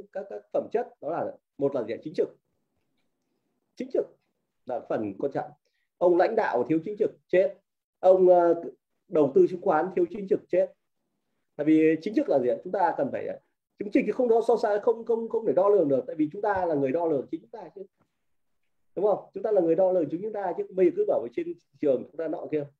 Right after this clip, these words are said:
Nên đầu tiên chúng ta phải đo lường chính chúng ta. Cái điều thứ hai là gì ạ?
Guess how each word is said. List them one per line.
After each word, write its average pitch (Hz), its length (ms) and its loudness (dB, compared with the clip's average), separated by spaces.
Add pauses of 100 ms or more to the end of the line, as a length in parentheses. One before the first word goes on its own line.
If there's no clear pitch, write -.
(120)
Nên 185 180 2
đầu 151 160 6
tiên 180 160 4
chúng 170 80 -2
ta 180 60 2
phải 127 100 0
đo 147 140 4
lường 135 220 2
chính 151 120 -8
chúng 196 100 -10
ta. 180 140 -2 (1080)
Cái 185 80 -2
điều 214 120 8
thứ 202 120 0
hai 208 220 4
là 143 100 6
gì 110 100 2
ạ? - 80 2